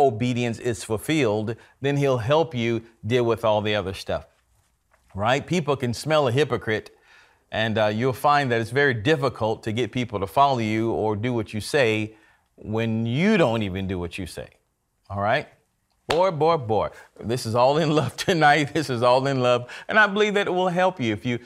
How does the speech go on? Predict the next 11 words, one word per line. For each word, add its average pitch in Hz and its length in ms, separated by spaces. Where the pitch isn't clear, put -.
if 117 180
you 120 80
hear 123 300
the 110 80
word, 107 420
because 104 300
the 104 60
Father 113 280
does 107 300
love 101 240
you. 76 180